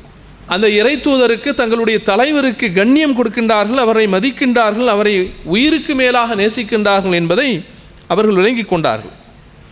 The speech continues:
ஹுதைபியா உடை-, உடன்படிக்கையின் போது அல்லாஹ்வுடைய தூதரோடு சஹாபாக்கள் இருக்கிறாங்க.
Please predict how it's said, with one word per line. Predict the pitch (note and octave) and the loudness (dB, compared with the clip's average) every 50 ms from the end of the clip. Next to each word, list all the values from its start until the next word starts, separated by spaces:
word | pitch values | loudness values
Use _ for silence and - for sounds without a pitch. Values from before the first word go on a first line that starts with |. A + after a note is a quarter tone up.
| - - - - - - - - - - - - - - - - - - - - - - | -20 -20 -20 -20 -20 -20 -20 -20 -20 -20 -20 -20 -20 -20 -20 -20 -20 -20 -20 -20 -6 -4
ஹுதைபியா | F#3 F#3 A#3+ A#3+ B3 A3+ B3 A#3+ A#3 A3+ | 0 0 2 0 0 0 0 2 2 2
உடை-, | G3+ F#3 G3 G#3 A3+ A#3+ A3 A3+ A3+ F3+ E3 | 2 2 2 2 0 0 2 0 0 2 2
உடன்படிக்கையின் | F#3 G#3 A3+ A3+ A3 G#3 G#3+ F3+ G#3 G3 F#3+ F#3+ F#3 | 2 0 2 0 0 -2 -2 -2 -2 -2 -2 0 0
போது | E3+ F3 F3+ F3+ B3+ C#4+ B3+ F#3+ D3 C3 - - - - - - - - - - - - - - - - - - - - - | 2 2 2 2 2 0 0 0 -2 -2 -8 -14 -20 -20 -20 -20 -20 -20 -20 -20 -20 -20 -20 -20 -20 -20 -20 -20 -12 -4 0
அல்லாஹ்வுடைய | F3 G#3+ A#3 A#3 A3 G#3+ G#3+ G3+ F3 - | 0 2 2 2 2 2 0 0 0 0
தூதரோடு | F#3 F3+ F#3 F3 F#3 G#3+ A3+ - | 0 0 2 2 2 2 2 0
சஹாபாக்கள் | F#3+ E3 F#3 G3+ G#3+ G#3 G3 G3 - F#3 D#3 D#3+ | -2 0 0 0 0 0 -2 -2 -2 -2 -2 -2
இருக்கிறாங்க. | D#3 C3+ C#3 C3 A#2 A2 G#2+ F#2+ | -2 -2 -2 -2 -2 -4 -6 -8